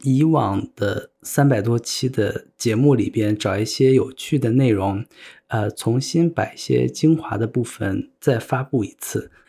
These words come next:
也会加入现在自己的一些观点和看法、想法。呃，所以还有很大的机会在这个 podcast 里面呢，听到以往、过往林林星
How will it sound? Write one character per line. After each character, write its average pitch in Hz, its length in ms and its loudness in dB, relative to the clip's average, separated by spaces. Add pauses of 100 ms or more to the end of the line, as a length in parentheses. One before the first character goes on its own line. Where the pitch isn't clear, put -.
也 110 100 -2
会 135 220 0
加 131 240 0
入 135 160 4
现 147 320 0
在 147 160 2
自 117 220 -2
己 101 120 -6
的 95 120 -4
一 98 40 -2
些 - 200 -4
观 120 240 -2
点 110 200 -6
和 101 300 -4
看 - 260 -2
法、 - 160 -14
想 98 240 -8
法。 - 280 -6 (480)
呃， 113 180 -2
所 156 160 -2
以 156 80 4
还 127 200 0
有 139 100 4
很 104 180 -2
大 117 140 0
的 113 100 2
机 135 300 2
会 135 200 2
在 113 220 0
这 113 240 0
个 101 420 -4
podcast 113 540 -6
里 95 140 -2
面 98 260 -2
呢， 98 200 -6 (180)
听 131 240 2
到 120 340 0 (140)
以 117 240 0
往、 113 240 -4
过 139 180 2
往 98 240 -2
林 95 100 -2
林 101 160 -2
星 110 440 -2